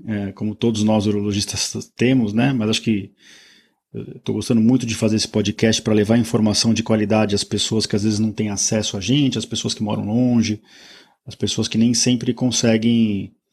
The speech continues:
informação confiável em qualquer lugar. Aí a internet é muito recheada de, de, de informação, mas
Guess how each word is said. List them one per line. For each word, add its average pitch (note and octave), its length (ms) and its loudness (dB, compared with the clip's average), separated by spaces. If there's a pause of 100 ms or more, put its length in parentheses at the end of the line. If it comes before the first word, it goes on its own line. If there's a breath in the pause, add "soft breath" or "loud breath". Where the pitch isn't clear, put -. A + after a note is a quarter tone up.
(360)
informação A2 1300 0
confiável A2 680 2
em A2+ 120 4
qualquer A#2 260 0
lugar. G#2 460 0
Aí G2+ 160 0
a G#2 40 -2
internet G#2 560 0
é G#2+ 40 0
muito A2+ 260 0
recheada G#2+ 560 2
de, F#2+ 300 -10 (640 soft breath)
de, G2+ 340 -4
de G#2+ 220 -2
informação, A2 640 2
mas C3 420 0